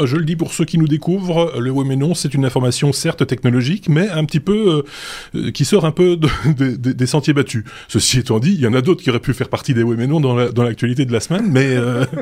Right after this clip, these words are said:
<laughs> voilà. Ici, c'est un oui mais non signé Xavier. Euh, tu nous as, euh, trouvé cette, cette information, euh, Xavier. Euh, c'est, c'est, euh, quand un singe utilise Neuralink,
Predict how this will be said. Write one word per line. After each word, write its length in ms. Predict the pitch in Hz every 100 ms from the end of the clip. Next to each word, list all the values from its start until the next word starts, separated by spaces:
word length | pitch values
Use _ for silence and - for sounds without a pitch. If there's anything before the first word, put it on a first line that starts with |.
| 202 -
<laughs> 360 | - 208 185 -
voilà. 420 | 185 - 175 127 - - 160
Ici, 240 | 156 240
c'est 100 | 208
un 60 | 202
oui 160 | 190 185
mais 100 | 185
non 140 | 190
signé 280 | 190 160 165
Xavier. 420 | 147 147 147 185 247
Euh, 200 | 151 127
tu 160 | 127 143
nous 180 | 139 131
as, 140 | 131
euh, 160 | 113 110
trouvé 320 | - 143 143
cette, 400 | - - 117 113
cette 180 | 110 123
information, 580 | 117 113 107 120 117
euh, 100 | 104 101
Xavier. 380 | 104 104 143 196 - - -
Euh, 520 | 104 104 101 101 101
c'est, 200 | - 131 -
c'est, 180 | -
euh, 340 | 123 117 107 107
quand 200 | - 127
un 80 | 127
singe 480 | 123 190 202 214 180
utilise 500 | 135 123 143 190 165 -
Neuralink, 640 | 127 165 139 147 208 -